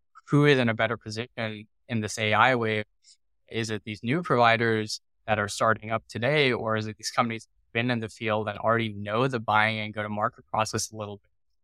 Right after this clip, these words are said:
and can just take advantage of these near-term tailwinds? And I also think it's interesting to see what level of A I are these vendors actually using in these products. I think being a practitioner and implementing A I systems and now being an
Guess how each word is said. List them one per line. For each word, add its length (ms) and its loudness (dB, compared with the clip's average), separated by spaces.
and 140 -12
can 120 -10
just 220 -6
take 180 -6
advantage 400 -4
of 120 -10
these 180 -14
near-term 440 -12
tailwinds? 540 -2
And 140 -8
I 60 6
also 280 10
think 240 4
it's 140 0
interesting 400 -2
to 80 -4
see 360 -6
what 340 4
level 360 8
of 80 -4
A 180 2
I 360 4
are 200 0
these 400 -8
vendors 300 4
actually 300 -4
using 340 -10
in 80 -12
these 160 -14
products. 460 -6
I 100 2
think 240 -2
being 240 4
a 80 2
practitioner 960 2
and 140 -6
implementing 520 0
A 120 0
I 120 4
systems 380 -6
and 80 -4
now 140 2
being 220 -4
an 60 -10